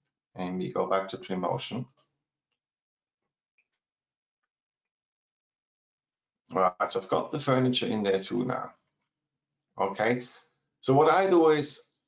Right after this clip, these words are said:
I replace furniture in Twinmotion because of the quality, and, but I keep my Archicad furniture first, you know, for placement.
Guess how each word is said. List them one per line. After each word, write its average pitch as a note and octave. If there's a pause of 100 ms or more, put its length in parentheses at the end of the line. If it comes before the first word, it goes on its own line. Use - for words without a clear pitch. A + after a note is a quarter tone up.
(160)
I B2+
replace B2
furniture A2
in G#2
Twinmotion G2+
because F#2+
of F#2+
the F#2+
quality, F#2+ (320)
and, F#2 (160)
but G2+
I G#2 (540)
keep F#3 (160)
my A2
Archicad B2
furniture G2
first, G2 (720)
you A#2
know, G2+
for -
placement. A2